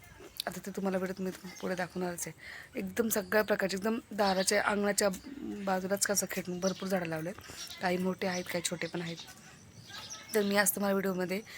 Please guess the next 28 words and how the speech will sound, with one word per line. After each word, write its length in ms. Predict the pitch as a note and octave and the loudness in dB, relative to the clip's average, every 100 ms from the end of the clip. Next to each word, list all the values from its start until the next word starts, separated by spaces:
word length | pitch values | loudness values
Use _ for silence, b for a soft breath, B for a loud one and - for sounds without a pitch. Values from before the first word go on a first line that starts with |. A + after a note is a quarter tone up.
| B B | B B
ते 60 | G3+ | 6
सगळे 320 | G3+ F3+ G#3+ | 6 8 6
झाडं 180 | G#3 E3+ | 6 2
दाखवणार 380 | E3+ F3+ F3 | 0 0 0
आहे 220 | D#3+ D#3+ D#3+ B B B | 0 -4 -8 B B B
आणि 140 | D#3+ F3+ | -4 -4
तुमच्याकडे 460 | - E3+ F#3+ F#3 | -4 -2 0 2
पण 120 | G3 | 2
अशी 180 | F#3 F3+ | 4 4
झाडं 240 | F#3 F#3 F3+ | 2 0 0
आहेत 220 | F3 F3+ - | -2 -2 -4
की 80 | F#3+ | -2
नाही 120 | F#3 | 0
हे 80 | F3+ | 0
मला 200 | F3+ F3 | 0 -2
कमेंट 320 | - F3 E3 | -2 -2 -2
करून 180 | E3+ E3+ | -4 -4
नक्की 200 | E3 - | -4 0
सांगा. 260 | - E3 E3 | 0 0 -4
तर 100 | E3 | -2
चला 220 | F3 F3 | -2 -2
व्हिडिओ 240 | E3+ F3+ A3 B B B - - | -4 -6 -10 B B B -12 -2
कंटिन्यू 320 | A3 A3 G3+ | 0 0 -2
बघा. 240 | F3 D3+ D#3+ - - - - - - - - _ - - - - - - - - | -2 -4 -8 -14 -20 -20 -18 -16 -16 -20 -20 _ -20 -18 -10 -10 -8 -12 -6 0
सुरुवात 280 | G#3+ G3+ | 0 0
आपण 220 | G#3 - G#3 | -2 -4 -4
तुळशीपासून 580 | G#3+ G3+ G#3+ G3 G#3+ | -4 -4 -4 -6 -6
करू. 200 | G#3 F#3 | -6 -8